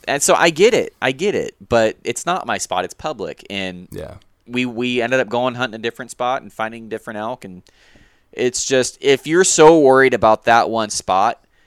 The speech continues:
Speaker 1: why haven't you got another one? You know,
Speaker 2: Yeah.
Speaker 1: like, and I, I talked to a guy this year who, um, I'm like, you know, we, <clears throat> I, I get a little weird 'cause he's a really good hunter and we hunt kind of the same area. I'm like, "You know what?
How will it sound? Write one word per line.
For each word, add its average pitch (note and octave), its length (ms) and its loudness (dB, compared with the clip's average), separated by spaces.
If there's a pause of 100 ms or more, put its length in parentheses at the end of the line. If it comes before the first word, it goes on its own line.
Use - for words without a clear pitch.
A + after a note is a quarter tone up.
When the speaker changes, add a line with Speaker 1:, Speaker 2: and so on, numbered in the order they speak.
(580)
Speaker 1:
why B2 320 2
haven't C3+ 340 -2
you A#2+ 140 -12
got A2 260 -2
another G2 380 -6
one? D#2+ 280 -14 (240)
You G#2 180 -8
know, F2+ 200 -6
Speaker 2:
Yeah. F#2+ 60 -4
Speaker 1:
like, F2+ 360 -8 (120)
and A2+ 120 -6
I, B2 200 -2
I A#2 120 2
talked A2+ 280 -2
to A2+ 60 -8
a G2+ 40 -10
guy G2 220 -4
this A2 280 -10
year G2+ 300 -8 (400)
who, C3 260 -4
um, G#2+ 400 -4
I'm B2 120 -8
like, A2+ 200 -6
you C#3+ 80 -10
know, D3+ 160 -4
we, D#3 180 -8 (200)
<clears throat> - 200 -20
I, C3 300 -6 (160)
I B2 100 -2
get A#2 120 -4
a A#2 40 -2
little A#2 140 -2
weird A2 140 -6
'cause A#2 100 -8
he's D#3+ 160 -4
a B2+ 40 -4
really A#2 240 -2
good A2 100 -6
hunter G#2+ 300 -8
and F2+ 120 -16 (600)
we A#2+ 100 -14
hunt A#2+ 200 -8
kind A#2 100 -10
of A2 60 -10
the G2 80 -14
same G2 180 -10
area. A2 140 -4
I'm G2 40 -8
like, F#2+ 140 -6 (260)
"You B2 80 -8
know B2 120 -2
what? A#2 260 -2